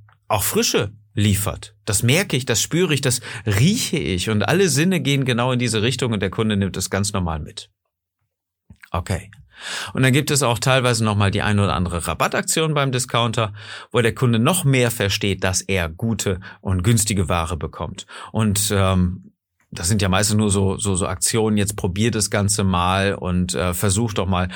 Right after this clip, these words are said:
auch unsere Backwaren.“ Daran siehst du die ganz große Gefahr darin,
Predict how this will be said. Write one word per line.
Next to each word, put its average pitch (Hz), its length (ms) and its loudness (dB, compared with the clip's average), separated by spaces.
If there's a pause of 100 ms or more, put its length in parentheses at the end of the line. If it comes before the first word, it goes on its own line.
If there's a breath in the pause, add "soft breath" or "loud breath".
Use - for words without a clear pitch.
(120 loud breath)
auch 101 160 -4
unsere 98 320 0
Backwaren.“ 82 480 -4
Daran 104 300 2
siehst 123 240 2
du 120 80 0
die 107 100 0
ganz 107 300 0
große 120 280 0
Gefahr 131 400 2
darin, 117 400 0